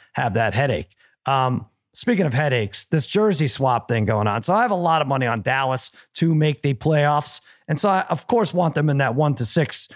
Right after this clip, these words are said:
uh, area there so they don't get jumbled up in the seven, eight, nine, ten play-in thing. Uh, they, they lost the six. They had a big lead against Memphis yesterday and then scored twelve points in the fourth quarter.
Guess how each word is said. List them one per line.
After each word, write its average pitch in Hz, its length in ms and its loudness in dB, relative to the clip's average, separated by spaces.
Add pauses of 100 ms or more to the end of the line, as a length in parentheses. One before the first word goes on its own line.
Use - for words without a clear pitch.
(240)
uh, 123 220 0
area 117 380 0
there 120 200 2
so 123 160 -2
they 123 120 2
don't 131 200 2
get - 180 -2 (380)
jumbled 120 380 0
up 131 180 0
in 117 60 0
the 117 80 0
seven, 123 320 2
eight, 113 100 2
nine, 113 220 0
ten 220 360 2 (300)
play-in 190 460 2 (280)
thing. 143 340 0 (240)
Uh, 151 240 2
they, 156 220 0 (100)
they 180 200 0
lost 214 460 0
the 190 80 0
six. - 520 -2 (160)
They 165 120 0
had 165 140 0
a 156 40 0
big 202 320 0
lead 202 520 2
against 156 340 2
Memphis 170 440 0
yesterday 143 560 0 (380)
and 185 100 2
then 196 100 2
scored 196 260 0
twelve 185 360 2
points 165 320 0
in 143 60 -2
the 139 100 0
fourth 143 320 -2
quarter. 110 320 0